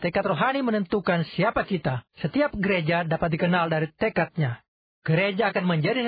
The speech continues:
sesuai apa yang merupakan tekad gereja itu. Itu sebabnya saya menganjurkan Anda untuk menciptakan gereja yang digerakkan oleh tujuan, di mana tekad Anda adalah kelima tujuan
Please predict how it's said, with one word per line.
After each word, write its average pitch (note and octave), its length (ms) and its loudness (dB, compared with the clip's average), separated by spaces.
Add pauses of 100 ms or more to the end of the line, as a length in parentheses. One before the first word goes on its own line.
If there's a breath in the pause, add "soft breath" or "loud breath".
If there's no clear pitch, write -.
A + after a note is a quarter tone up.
(100)
sesuai G#3 240 2
apa A#3 480 2
yang F#3+ 240 2
merupakan F3 400 0
tekad F#3 400 0
gereja D3+ 320 2
itu. C3+ 320 -2 (640 loud breath)
Itu B3 240 0
sebabnya F3+ 400 0
saya F3+ 240 0
menganjurkan E3+ 640 0
Anda F3+ 320 2
untuk F3+ 160 -2
menciptakan A3 560 0
gereja E3+ 320 0
yang D#3 80 2
digerakkan E3+ 400 0
oleh D3+ 240 0
tujuan, D#3 480 0 (320 loud breath)
di D#3+ 80 2
mana E3 160 4
tekad A#3 320 -2
Anda D#3+ 320 2
adalah D#3 160 0
kelima A#3+ 400 0
tujuan D#3+ 400 0